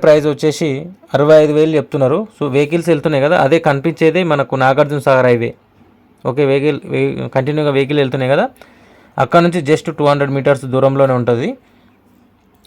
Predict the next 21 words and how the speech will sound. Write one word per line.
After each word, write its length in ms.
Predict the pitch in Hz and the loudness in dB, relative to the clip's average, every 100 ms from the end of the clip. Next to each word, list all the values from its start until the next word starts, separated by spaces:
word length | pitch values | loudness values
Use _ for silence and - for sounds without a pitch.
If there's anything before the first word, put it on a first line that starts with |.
| _ 151 | _ 2
Per 120 | 147 - | 2 2
square 220 | 165 165 | 2 4
yard 120 | 170 156 | 4 2
ప్రైస్ 200 | 156 151 151 | 2 2 0
అయితే 200 | 180 170 135 139 _ _ 135 | 2 2 0 -6 _ _ 2
అరవై 200 | 143 151 | 4 6
ఐదు 100 | 151 147 | 4 2
వేలు 160 | 156 151 | 0 0
చెప్తున్నారు, 380 | - 139 131 185 277 _ _ - 135 | -2 0 0 0 -4 _ _ -6 0
నెగోషియబుల్ 480 | 135 156 170 156 151 | 2 2 2 2 2
ఉంటుంది, 300 | 135 139 185 151 | 2 0 0 -4
ఫిక్స్డ్ 260 | 120 151 143 | -4 -2 2
ప్రైస్ 200 | 143 139 | 2 2
అయితే 140 | 131 123 | 0 0
కాదు. 180 | 127 143 185 | 2 2 2
ఎవరైనా 320 | 139 147 160 151 | 2 2 2 -2
ఇంట్రెస్టెడ్ 400 | 139 143 147 151 143 | -2 -4 -2 -4 -4
సీరియస్ 280 | 135 139 139 131 | -2 -2 -2 -2
జెన్యూన్ 300 | 131 135 131 | -2 -2 0
బయర్స్ 220 | 123 120 123 | 0 0 -2
ఉంటే 140 | 123 | -2